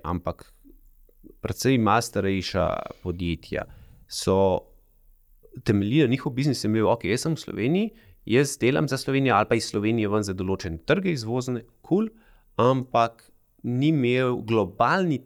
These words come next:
trendi niso imeli takih močnih vplivov direktno na slovenska podjetja, ki delujejo predvsem v Sloveniji. Rečemo, če si zdaj ti en trgovec, ki prodajaš v Sloveniji, briga te,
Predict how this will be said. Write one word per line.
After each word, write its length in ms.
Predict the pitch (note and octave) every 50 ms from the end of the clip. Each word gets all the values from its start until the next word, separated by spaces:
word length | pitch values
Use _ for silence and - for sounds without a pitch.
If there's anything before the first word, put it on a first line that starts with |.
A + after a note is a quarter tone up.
| -
trendi 400 | A#2 G#2 G2+ G2+ G2+ G2 F#2+ F#2+
niso 320 | G2 G#2 A2+ A#2+ - - A#2+
imeli 240 | A2+ G#2+ G2+ G2
takih 480 | - - F2+ F#2 - - - G2+ - - - _ _ _ _ _ _ _ _ _ _ _ - - _ _ _ -
močnih 1000 | - G#2+ G#2+ G#2 G#2 A2 A2 A#2+ - - - - A2+ G#2+ G2+ G2 - - - -
vplivov 800 | A2+ - - - - G2+ G#2 G2+ G2 G2 F#2+ F#2+ F#2 F#2 F#2 - _ _ _ -
direktno 460 | - G2 G2+ F2+ F#2+ G#2+ - - - A2
na 80 | G2+ F#2+
slovenska 540 | - - - F2 F2 F2+ F2+ F2 - - F2
podjetja, 300 | F2+ E2+ F2+ D#2+ E2+ -
ki 140 | - - B2+
delujejo 320 | B2 B2 A2+ G#2+ A2 G#2 -
predvsem 300 | - - - - F#2+ F2
v 20 |
Sloveniji. 360 | - - E2+ D2+ C#2+ - - - _ -
Rečemo, 320 | F#2 G#2 G#2+ - - G2
če 140 | E2+ - F2+
si 120 | - G#2 F#2
zdaj 160 | F#2 G2+ F#2 -
ti 140 | G#2+ G2+ F#2
en 140 | F#2 F2+ E2
trgovec, 300 | G2 - - G3 G3+ - -
ki 80 | -
prodajaš 300 | A#2+ A2+ B2 A2+ G2+ -
v 20 | -
Sloveniji, 380 | - C#3 C#3 C3 B2+ A#2+ G#2 G2+ - - _ _ _ _ _ _ _ _ _ -
briga 320 | A2 A#2 A2+ A#2+ A2 A2 G#2
te, 220 | - - A2+ G#2